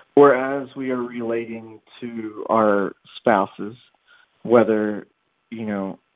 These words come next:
uh, it being me, the husband, or, uh, whoever is listening, if it's, you know, if they're the wife, and, um,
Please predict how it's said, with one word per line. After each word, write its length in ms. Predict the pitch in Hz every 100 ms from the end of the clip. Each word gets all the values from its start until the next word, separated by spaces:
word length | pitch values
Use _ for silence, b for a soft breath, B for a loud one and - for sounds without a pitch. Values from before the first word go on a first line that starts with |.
| _ _ _ _ -
uh, 360 | 98 82 57 - _
it 200 | 123 113
being 440 | 120 113 110 104 - _ _ _
me, 480 | 123 127 120 120 117
the 420 | 113 107 104 98 _ -
husband, 680 | 123 113 - 117 113 110
or, 320 | 107 101 98 - b b b b _ - -
uh, 260 | 110 107 101 -
whoever 520 | 120 120 110 110 107 104
is 120 | 104
listening, 460 | 117 - 117 110
if 180 | 107 -
it's, 200 | 101 - - -
you 140 | - 113
know, 100 | 101
if 100 | -
they're 160 | 113
the 100 | 107
wife, 480 | 104 110 107 110 -
and, 240 | 104 101 - B B B B B _
um, 560 | - 110 104 101 95